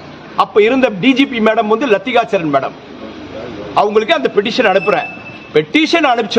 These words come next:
உடனே அதுல நடவடிக்கை எடுக்கிறாங்க. எப்படி? அந்த உயர் அதிகாரிகள் மேலயோ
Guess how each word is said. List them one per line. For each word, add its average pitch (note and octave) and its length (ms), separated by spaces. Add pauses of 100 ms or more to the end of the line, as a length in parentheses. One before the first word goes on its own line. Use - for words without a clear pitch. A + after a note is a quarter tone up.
உடனே E3+ 220 (920)
அதுல C4 300 (520)
நடவடிக்கை C#4+ 420
எடுக்கிறாங்க. A#3+ 380 (200)
எப்படி? B3+ 220 (960)
அந்த B3+ 200 (260)
உயர் C#4+ 280
அதிகாரிகள் C4 560
மேலயோ G3 440